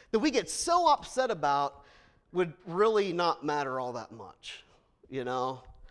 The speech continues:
All the, all those things that just irk you and drive you crazy about people,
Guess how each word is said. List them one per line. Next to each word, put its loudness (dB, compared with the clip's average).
All 6
the, 6
all 4
those 2
things 0
that -8
just -10
irk -2
you -2
and -4
drive 2
you -6
crazy 0
about 0
people, -6